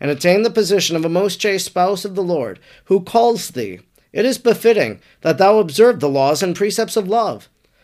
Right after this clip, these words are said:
The first thing required of thee is that thou reject entirely all earthly inclinations, renouncing all and every affection toward the transient things,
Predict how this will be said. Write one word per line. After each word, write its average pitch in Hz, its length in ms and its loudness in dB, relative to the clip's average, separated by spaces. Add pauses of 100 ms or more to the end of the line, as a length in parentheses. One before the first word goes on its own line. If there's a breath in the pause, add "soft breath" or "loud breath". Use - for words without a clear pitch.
(140)
The 143 100 -2
first 180 300 -2
thing 165 180 0
required 151 420 0
of 120 140 -4
thee 139 160 0
is 131 400 -4 (240 soft breath)
that 135 180 -4
thou 160 160 2
reject 160 460 -2
entirely 151 600 -2
all 156 320 0
earthly 156 340 -4
inclinations, 139 800 -6 (300 soft breath)
renouncing 170 540 0
all 147 380 2
and 151 260 -6
every 151 320 -2
affection 151 500 -4
toward 156 220 -4
the 151 200 -6
transient 139 800 -4
things, 127 460 -10